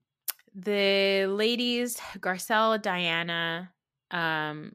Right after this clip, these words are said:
Crystal, Rinna, all gather at Erica's house, and they're on their way down to La Quinta. We get, like,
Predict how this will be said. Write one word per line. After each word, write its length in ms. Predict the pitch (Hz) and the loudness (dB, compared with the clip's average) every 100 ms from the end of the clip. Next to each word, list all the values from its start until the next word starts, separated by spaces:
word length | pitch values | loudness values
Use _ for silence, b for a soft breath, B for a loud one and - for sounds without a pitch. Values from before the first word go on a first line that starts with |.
| _ | _
Crystal, 580 | - 180 - 180 170 165 | -8 -6 -4 -2 -2 -2
Rinna, 460 | 165 156 156 151 - | -2 -2 -4 -4 -4
all 180 | 165 175 | -4 -2
gather 400 | 151 151 156 156 | 0 0 0 -4
at 240 | 160 - | -4 -6
Erica's 560 | 156 156 170 160 165 - | -6 -8 -8 -8 -8 -14
house, 600 | - - 147 143 165 - - | -14 -8 -8 -6 -8 -12 -14
and 400 | 165 160 156 151 - | -10 -10 -10 -12 -6
they're 160 | 151 | -4
on 160 | 156 156 | -4 -6
their 140 | 151 | -6
way 100 | 147 | -6
down 220 | 139 139 | -6 -8
to 80 | 147 | -8
La 80 | 151 | -10
Quinta. 420 | 170 147 147 151 143 | -12 -14 -8 -8 -8
We 80 | 156 | -10
get, 180 | 165 | -12
like, 180 | 156 151 | -10 -12